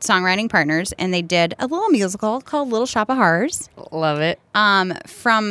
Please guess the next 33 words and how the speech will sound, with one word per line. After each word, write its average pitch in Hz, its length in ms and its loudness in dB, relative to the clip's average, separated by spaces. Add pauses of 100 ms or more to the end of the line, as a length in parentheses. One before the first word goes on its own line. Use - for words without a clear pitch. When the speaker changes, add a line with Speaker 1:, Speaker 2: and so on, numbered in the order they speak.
Speaker 2:
Legitimately, 185 840 4
Speaker 1:
there, - 160 -12
Speaker 2:
probably 151 380 2
my 143 160 -2
favorite 139 240 -2
musical. 139 380 0
Speaker 1:
it's 139 60 -2
fantastic. 220 960 0 (380)
Um, 202 260 2
from 214 360 0
there, 226 260 0
he 220 180 -4
went 214 160 -2
on 190 160 2
to 202 100 -6
do 180 200 -2
a 175 100 2
song 175 380 2
for 160 500 2
Oliver 247 320 4
and 170 200 2
Company, 170 520 0 (460)
which 190 200 0
was, 190 260 -2
like, 170 380 -2
the 175 480 0
nineteen 185 360 -2
eighty-eight 180 640 0
Disney 339 320 2
animated 339 320 2
classic. 359 420 -2
Speaker 2:
Mm-hmm. 208 220 6 (160)
Speaker 1:
I 202 400 4